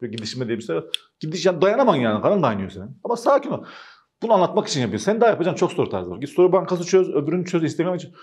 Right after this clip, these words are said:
Bir dakika, konuş şuradan. Şu an ben konuyu anlatıyorum. Dinleyeceksin. Şimdi bunun birinci yolu şu.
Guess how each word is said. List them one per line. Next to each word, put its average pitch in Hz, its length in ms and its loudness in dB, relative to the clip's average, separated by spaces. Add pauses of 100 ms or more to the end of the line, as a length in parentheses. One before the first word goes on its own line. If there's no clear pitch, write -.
(200)
Bir - 40 -20
dakika, 247 160 0
konuş 269 240 0
şuradan. 113 320 -4
Şu 220 120 -2
an 233 100 2
ben 226 140 2
konuyu 160 220 2
anlatıyorum. 95 320 -4
Dinleyeceksin. 143 580 -2 (640)
Şimdi 240 200 -2
bunun 269 200 4
birinci 254 280 4
yolu 170 140 6
şu. - 180 -2